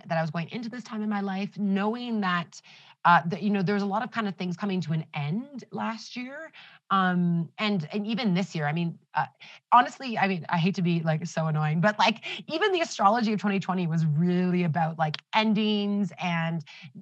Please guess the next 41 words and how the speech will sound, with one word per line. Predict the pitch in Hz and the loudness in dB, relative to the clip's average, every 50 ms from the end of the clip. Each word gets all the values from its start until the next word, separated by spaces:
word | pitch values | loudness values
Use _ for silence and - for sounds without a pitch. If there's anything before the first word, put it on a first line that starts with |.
| - _ _ | -20 _ _
and, | 202 190 185 | -2 0 2
like, | 175 170 170 - - - _ _ _ _ | 2 0 0 -2 -8 -20 _ _ _ _
like, | 202 208 196 151 - 165 190 170 - _ _ _ _ _ - | -2 -2 -2 0 -2 -2 -4 -4 -6 _ _ _ _ _ -10
extreme | 233 220 - - - - - - 220 240 254 262 262 262 254 240 | -10 -10 -10 -12 -14 -12 -10 -8 -6 -4 -4 -2 -2 -2 -2 -4
pushes | 190 - - 202 190 - 202 175 147 | -4 -2 -2 -4 -2 -2 -4 -6 -6
for | - - 175 | -8 -10 -10
change | - - 170 160 156 151 151 156 147 - - _ | -8 -6 -6 -6 -6 -6 -6 -8 -10 -12 -2 _
that, | 180 170 160 160 - _ _ _ _ 143 | 4 4 4 2 -4 _ _ _ _ -8
that | 165 160 156 - _ | -6 -6 -6 -6 _
just | - 202 165 151 | -6 -6 -6 -2
were | 170 208 | 0 0
no | 196 190 190 185 190 | 2 2 2 0 0
longer | 185 180 170 165 156 156 160 | 0 0 0 -2 -2 -4 -6
serving | - - 165 160 147 165 165 | -6 -6 -6 -6 -4 -4 -4
humanity. | 160 175 156 147 147 156 143 143 147 156 147 - - - - - - - - - _ - | -2 -2 -2 -2 -4 -4 -4 -6 -6 -8 -8 -10 -14 -16 -16 -18 -18 -18 -20 -18 _ 0
And | 233 226 214 220 - - | 2 4 4 4 4 2
I | - 247 | 0 0
feel | 220 - - 294 339 370 | 0 -4 -6 -4 2 2
like | 349 330 - | 2 2 2
individually, | 196 226 220 202 214 180 156 196 202 165 202 214 208 180 185 180 175 175 185 175 - - - - - _ _ _ _ | -2 -2 0 0 0 0 2 0 0 0 0 0 0 2 2 2 2 2 0 -2 -4 -10 -20 -20 -20 _ _ _ _
whether | - 226 208 214 | 4 4 6 6
you | 214 202 196 196 | 6 6 4 4
were | 185 190 | 2 2
in | - - 247 | 0 -2 -4
your | 311 427 | -4 -4
Saturn's | - - 180 175 170 170 151 | -2 0 0 2 0 -2 -2
return | 175 160 - - 151 160 160 160 160 156 | -4 -6 -6 -8 -6 -6 -4 -4 -6 -6
or | - 180 185 175 175 156 - - - _ _ | -4 -2 0 0 0 -2 -4 -10 -20 _ _
even | 220 226 262 | -2 -2 -2
just | 214 233 226 - - | -2 -6 -6 -8 -6
feeling | - 214 202 208 220 214 | -4 -2 0 0 2 0
the | 196 | 0
shift | 185 - - - 185 185 - - | 0 -2 -2 -4 -4 -6 -6 -8
of | 175 170 | -8 -4
kind | - 190 185 185 | -2 0 0 0
of | 175 151 | 0 0
the | 151 170 - - | -2 -4 -4 -4
energies | 208 233 240 226 175 185 214 214 208 208 208 185 - - | -4 -2 -2 -4 -2 -2 -2 -2 0 0 0 -2 -2 -2
of | - 202 208 175 | -2 -2 -2 -2
twenty | - 196 196 180 | -4 -4 -4 -4
twenty, | 165 - 175 170 170 170 165 156 | -4 -4 -4 -2 -2 -2 -2 -4